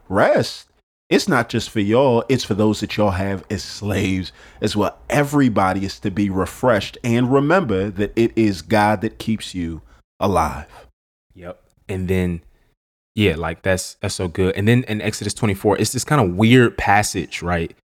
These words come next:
Speaker 2: Where
Speaker 1: Right.
Speaker 2: Moses brings about this covenant ceremony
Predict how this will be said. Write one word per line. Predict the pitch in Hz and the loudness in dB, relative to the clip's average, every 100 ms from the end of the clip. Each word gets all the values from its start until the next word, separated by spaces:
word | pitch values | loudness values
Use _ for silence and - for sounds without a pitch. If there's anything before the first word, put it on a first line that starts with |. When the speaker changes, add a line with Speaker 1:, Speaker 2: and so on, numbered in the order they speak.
| _ | _
Speaker 2:
Where | 101 98 | 0 0
Speaker 1:
Right. | 92 | 2
Speaker 2:
Moses | 92 107 117 131 113 98 92 92 - - - - | 4 6 6 6 4 2 2 0 -6 -16 -20 -8
brings | 95 110 110 | 0 2 4
about | 101 98 98 90 | 2 2 2 -2
this | 92 | -8
covenant | - - 117 117 117 110 | -8 -2 0 2 2 0
ceremony | - - 131 123 101 90 82 85 | -8 -2 2 2 2 0 -4 -8